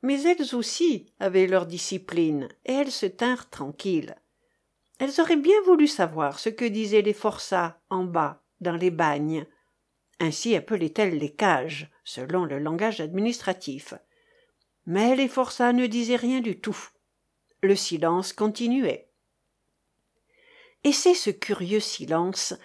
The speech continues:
qui était l'objet des discussions du commandant, du second, de l'officier de route, de l'inspecteur et du surveillant général dans la chambre de veille,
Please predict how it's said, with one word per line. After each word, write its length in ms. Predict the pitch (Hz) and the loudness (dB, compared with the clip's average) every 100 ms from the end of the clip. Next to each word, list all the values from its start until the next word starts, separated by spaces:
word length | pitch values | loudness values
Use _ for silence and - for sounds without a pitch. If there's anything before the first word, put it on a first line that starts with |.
| - _ - | -20 _ -4
qui 140 | 220 | 4
était 280 | 220 226 226 | 4 2 0
l'objet 420 | 185 165 175 233 | 0 -2 -4 -4
des 160 | 170 165 | -2 -4
discussions 640 | 226 226 - - - 226 | -4 -8 -8 -8 -2 -2
du 160 | 160 151 | -2 -4
commandant, 720 | - 185 147 147 143 139 - _ _ - | 0 2 0 -2 -6 -6 -12 _ _ -10
du 220 | 180 269 | -2 -2
second, 540 | - 147 - 160 262 - - - | -2 -8 -2 -2 -4 -12 -20 -16
de 160 | 165 294 | 2 4
l'officier 540 | 277 262 - 190 156 | 4 2 -4 -8 -8
de 120 | 131 147 | -8 -6
route, 400 | 190 247 - 277 - - 185 | -4 -4 -4 -6 -6 -20 -2
de 160 | 233 | 4
l'inspecteur 960 | 320 285 269 - 143 - 117 104 185 - - - - | 6 4 2 -4 -6 -6 -6 -4 -6 -8 -14 -16 0
et 100 | 302 | 2
du 140 | 214 208 | 2 -2
surveillant 500 | 294 254 190 208 254 | -2 0 2 2 -2
général 680 | 180 151 131 139 196 220 | -2 -4 -4 -2 -2 -2
dans 120 | 180 180 | -4 0
la 160 | 196 | 0
chambre 480 | 196 - 330 294 269 | -2 -2 0 0 -2
de 140 | 196 | 0
veille, 600 | 170 156 214 170 147 143 | -2 0 0 0 -2 -4